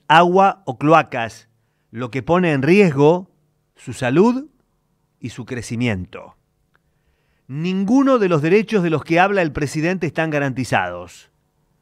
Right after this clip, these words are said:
Y la situación de vulnerabilidad en la que se encuentran los niños se explica muy fácilmente. En lo que va de veinte veinticuatro, el quince por ciento de los trabajadores que son sostenes de familia perdieron el empleo.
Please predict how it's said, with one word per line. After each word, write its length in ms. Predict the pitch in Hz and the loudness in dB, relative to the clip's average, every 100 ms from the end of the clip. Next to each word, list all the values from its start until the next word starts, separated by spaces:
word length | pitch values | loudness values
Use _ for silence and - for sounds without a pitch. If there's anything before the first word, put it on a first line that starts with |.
| _ _ _ _ | _ _ _ _
Y 120 | 143 | -4
la 160 | 160 156 | 0 0
situación 560 | 180 156 160 - 233 214 | 0 -2 -2 2 2 4
de 120 | 180 | 0
vulnerabilidad 1160 | 139 175 170 165 151 147 143 151 196 220 180 147 | 2 2 2 4 4 4 2 0 4 4 4 0
en 120 | 139 | -4
la 120 | 123 | -8
que 100 | 135 | -10
se 140 | - | -10
encuentran 560 | 143 135 190 185 170 143 | -10 -6 -6 -4 -6 -4
los 100 | 127 | -4
niños 720 | 139 208 214 214 220 - - _ _ _ _ | -2 0 0 2 0 -2 -12 _ _ _ _
se 200 | - 139 | -8 -8
explica 800 | - - 196 196 190 180 - _ | -8 -12 -10 -6 -2 -2 -2 _
muy 500 | 143 185 214 147 - | -6 -2 -2 -4 -6
fácilmente. 960 | - 127 104 110 104 98 82 - 85 _ _ _ _ _ _ _ _ _ _ _ _ - | -2 -2 0 -4 -4 -6 -12 -16 -18 _ _ _ _ _ _ _ _ _ _ _ _ -6
En 160 | 143 | 0
lo 100 | 175 | 0
que 120 | 160 185 | 4 4
va 120 | 262 | 6
de 140 | 226 | 4
veinte 320 | 190 220 190 | 4 4 4
veinticuatro, 960 | 175 151 135 131 220 170 127 139 175 - _ _ _ _ _ _ _ | 4 2 -2 0 0 0 -4 -10 -10 -16 _ _ _ _ _ _ _
el 240 | 135 143 131 | -6 -4 -2
quince 360 | 233 233 226 | -2 0 0
por 200 | 180 165 | 0 -2
ciento 320 | 190 208 180 | -2 -4 -2
de 80 | 170 | -2
los 80 | 143 | 0
trabajadores 580 | 147 139 131 147 202 196 | 2 0 2 0 2 0
que 100 | 151 | -2
son 260 | - 190 | -4 -4
sostenes 500 | 175 151 - 185 190 | -2 -6 -2 -2 0
de 80 | 160 | -2
familia 720 | 135 139 175 196 202 202 196 | -2 -2 -2 -4 -6 -6 -8
perdieron 440 | 147 131 139 170 156 | -8 -4 -2 -2 -2
el 100 | 135 | -4
empleo. 600 | 123 107 135 117 107 | -4 -2 0 0 -2